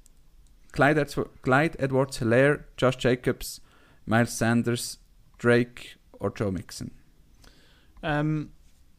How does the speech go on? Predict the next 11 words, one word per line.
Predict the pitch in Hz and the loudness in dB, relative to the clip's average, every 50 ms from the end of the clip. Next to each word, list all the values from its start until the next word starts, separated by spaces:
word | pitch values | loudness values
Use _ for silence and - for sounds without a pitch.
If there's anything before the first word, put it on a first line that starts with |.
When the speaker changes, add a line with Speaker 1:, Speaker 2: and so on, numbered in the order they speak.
| _ - _ _ _ _ - - - - - - - - | _ -20 _ _ _ _ -16 -14 -14 -14 -14 -14 -6 -2
Speaker 2:
P | - 190 202 | 0 0 0
P | 196 - - 170 | 0 2 4 4
R. | 156 127 120 - - - - - - - - - - _ _ _ _ _ - - - - - - - - - - - - - - - | 6 6 4 0 -4 -10 -18 -20 -20 -20 -20 -20 -20 _ _ _ _ _ -20 -20 -20 -20 -20 -20 -20 -20 -20 -20 -20 -20 -20 -2 4
Speaker 1:
P | - 175 160 | 4 4 6
P | - - 110 | 4 2 0
R. | 101 - - - - - - - - - | 0 -2 -4 -10 -16 -18 -20 -16 -10 -6
Wir | 147 - | 0 4
sprechen | - 170 165 - 160 147 - - - - - - | 6 6 6 4 2 -4 -4 -4 -8 -16 -8 -2
allgemein | - 123 139 139 139 127 120 120 117 113 107 | 2 2 4 4 4 2 2 2 2 0 -2
hier | 117 131 113 113 104 95 | -2 -2 -2 -2 -2 -2
einfach | 104 104 104 110 104 | -4 -6 -6 -8 -10